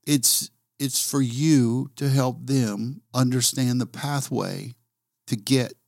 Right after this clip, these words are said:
to what God designed them to do and be,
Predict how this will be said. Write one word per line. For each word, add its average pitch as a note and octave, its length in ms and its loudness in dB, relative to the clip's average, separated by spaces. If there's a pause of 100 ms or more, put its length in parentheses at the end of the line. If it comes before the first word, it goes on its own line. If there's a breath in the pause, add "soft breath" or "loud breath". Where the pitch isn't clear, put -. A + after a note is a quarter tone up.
(100)
to B2+ 100 0
what A2+ 540 -4
God A2+ 320 -4
designed G#2+ 440 -6
them G#2 160 -10
to A2+ 100 -12
do G#2 220 -6
and G2+ 120 -8
be, A#2+ 420 -2